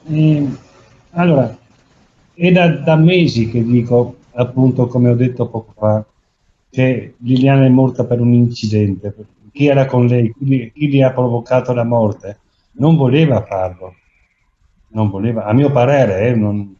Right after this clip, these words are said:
ecco, eccolo. Ehm, e, e quindi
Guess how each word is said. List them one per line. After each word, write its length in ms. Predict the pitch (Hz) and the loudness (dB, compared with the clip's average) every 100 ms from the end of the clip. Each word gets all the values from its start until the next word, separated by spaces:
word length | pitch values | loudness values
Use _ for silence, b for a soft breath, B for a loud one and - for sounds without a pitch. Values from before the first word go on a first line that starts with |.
| _ _ _ _ | _ _ _ _
ecco, 340 | - 104 101 90 _ _ _ _ _ _ _ _ _ _ _ | -14 -14 -14 -20 _ _ _ _ _ _ _ _ _ _ _
eccolo. 540 | 131 113 - 107 110 - - | -4 -4 0 -2 -4 -12 -4
Ehm, 680 | 156 160 156 156 143 - - _ _ _ _ _ _ _ _ _ | 2 4 4 4 0 -6 -14 _ _ _ _ _ _ _ _ _
e, 800 | - 160 160 160 156 156 151 156 | -2 2 4 4 4 4 2 -2
e 100 | 170 170 | -2 2
quindi 540 | 220 190 175 143 - | 2 4 4 2 -2